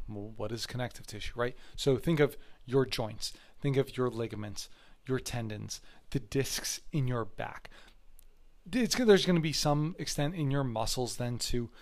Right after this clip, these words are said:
uh, and there's a fair amount in a lot of your organs. I mean, more in other organs than others, uh, but it makes up a lot of things in your body.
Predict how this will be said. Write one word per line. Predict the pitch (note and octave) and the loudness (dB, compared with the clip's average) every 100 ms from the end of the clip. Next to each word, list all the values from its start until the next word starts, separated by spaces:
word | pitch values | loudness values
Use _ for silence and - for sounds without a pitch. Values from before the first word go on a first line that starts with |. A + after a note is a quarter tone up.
| - - - | -20 -8 0
uh, | A#2 A2+ - | 2 2 2
and | D#3+ E3+ | 0 0
there's | D#3+ D#3 | -2 -2
a | D#3+ | -2
fair | E3+ F3 | 0 0
amount | E3+ E3+ - | 0 -2 -2
in | E3 D#3 D3+ | 0 2 2
a | D3 | 2
lot | C#3+ D#3 | 4 4
of | C3+ | 4
your | C#3 | 0
organs. | F#3+ D#3 C3+ A#2 A2+ | 2 0 0 -4 2
I | G3 | 6
mean, | F3 D#3 | 6 6
more | F3 F3+ C#3+ - - | 6 6 4 -6 -6
in | E3 C#3+ | 0 2
other | B2 C3+ | 4 2
organs | B2+ B2 B2+ - | 2 0 -4 -4
than | C3 | -4
others, | A#2+ B2+ B2+ - - - - | -2 -2 -4 -6 -16 -20 -10
uh, | A#2+ A#2+ A#2 | -6 -6 -6
but | D3+ - - - - | -8 -8 -10 -12 -6
it | D3+ | 0
makes | G3+ B3 - | 2 0 -2
up | A#3 | -2
a | |
lot | A#2+ A2 A2+ C3+ | -2 -4 -2 -2
of | B2+ | -2
things | C#3 C3 A#2 | -4 -4 -4
in | |
your | A2+ | -6
body. | A2 C#3 B2 | 0 0 0